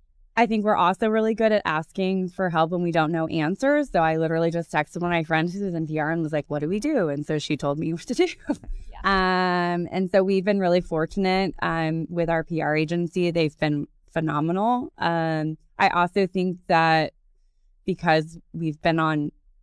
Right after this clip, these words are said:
Speaker 1: Instagram so many, like, stories, we read really well on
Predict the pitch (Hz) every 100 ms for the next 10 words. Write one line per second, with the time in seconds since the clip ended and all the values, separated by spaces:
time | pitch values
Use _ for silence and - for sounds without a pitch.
0 | - 156 165 - 208 240 247 254 247 262
1 | 247 247 190 165 - 175 190 214 190 196
2 | 175 165 160 170 190 220 233 240 240 240
3 | - - 226 233 240